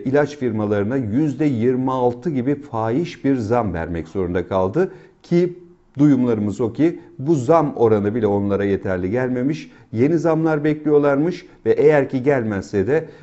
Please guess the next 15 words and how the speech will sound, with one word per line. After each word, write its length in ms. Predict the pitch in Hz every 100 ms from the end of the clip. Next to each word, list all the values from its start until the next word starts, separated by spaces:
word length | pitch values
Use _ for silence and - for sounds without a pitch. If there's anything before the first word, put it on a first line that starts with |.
| - 127
bu 240 | 131 196
zamlar 540 | 151 156 139 127 110
verilmediği 600 | 120 135 151 120 98 101
takdirde 480 | 101 120 113 110 117
yine 480 | 143 117 165 147 175 -
ilaç 380 | 147 151 175 - 113
getirmeme 640 | 117 120 156 117 117 123
tehdidinde 600 | 139 117 113 98 95 85
bulunuyorlarmış. 760 | 87 82 82 85 71 - - _ _ - _ 165
Bunlar 380 | 139 131 113
duyumdur, 400 | 131 147 135 151 160 - - 139
net 260 | 147 151
bilgiler 520 | 143 123 117 113 110 117
değildir 440 | 143 139 175 - - -
ancak 460 | 117 113 151 151